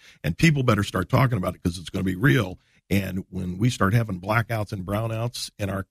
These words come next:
communities, then people are gonna say, "Hey, what is going on?" And I don't care what your political,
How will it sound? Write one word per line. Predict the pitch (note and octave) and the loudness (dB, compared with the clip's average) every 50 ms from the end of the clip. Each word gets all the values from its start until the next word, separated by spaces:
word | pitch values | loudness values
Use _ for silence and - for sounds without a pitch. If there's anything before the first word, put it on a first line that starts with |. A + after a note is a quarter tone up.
| - | -6
communities, | - G#2+ A2+ A#2 A2+ A2+ A2 A2 G#2 F2 F2 | -2 -2 0 0 0 0 0 0 -2 0 0
then | A#2 A#2 A2+ | 0 0 2
people | A2 B2+ A2+ F#2+ F#2+ F#2+ | 2 2 2 2 0 -6
are | |
gonna | F2 F#2 F#2 F2 | -6 -6 -8 -8
say, | - - E2 D2 | -10 -12 -14 -8
"Hey, | D2+ D2+ C3 D3 D#3 A2+ | -2 2 4 4 4 2
what | F#2+ F2+ F2+ A2 B2 B2+ | -2 -4 0 2 2 2
is | A#2+ G#2+ | 2 0
going | - A2 G2 F2 F2+ | 0 -4 -6 -6 -6
on?" | F#2 G2+ G2+ F2+ F2 | -8 -10 -12 -12 -12
And | F#2 F#2 G#2 | -6 0 2
I | A#2+ | 2
don't | C3 B2 A2 G#2+ | 2 2 0 -2
care | - G2 F#2 | -2 -4 -2
what | F#2+ A2+ D3 F3+ - | 2 0 0 2 2
your | B2+ A2+ | 0 0
political, | - - G#2+ G#2 G#2 - - G2 F2 | 2 2 2 2 2 0 -2 -6 -6